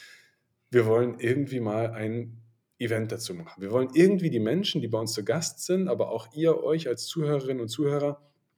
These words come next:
zusammenbringen, um noch mehr diesen Gedanken Austausch über das nachhaltige Bauen zusammenzubringen. Und dann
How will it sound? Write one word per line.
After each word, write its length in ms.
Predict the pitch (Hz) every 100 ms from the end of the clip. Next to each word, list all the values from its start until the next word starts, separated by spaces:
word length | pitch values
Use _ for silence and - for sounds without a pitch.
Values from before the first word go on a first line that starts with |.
| _ _ _ - -
zusammenbringen, 920 | 110 156 135 92 - 101 143 180 - - -
um 160 | 120
noch 240 | 120 160 -
mehr 260 | 127 147
diesen 260 | 143 117 120
Gedanken 1040 | 113 107 135 143 135 135 131 131 - - _ _ _ _ _
Austausch 720 | 127 165 - - 127 139 -
über 100 | 113
das 160 | 104 117
nachhaltige 460 | 120 123 113 107
Bauen 240 | 107 113 110
zusammenzubringen. 720 | 90 85 90 - - - -
Und 140 | 98
dann 280 | 127 180 185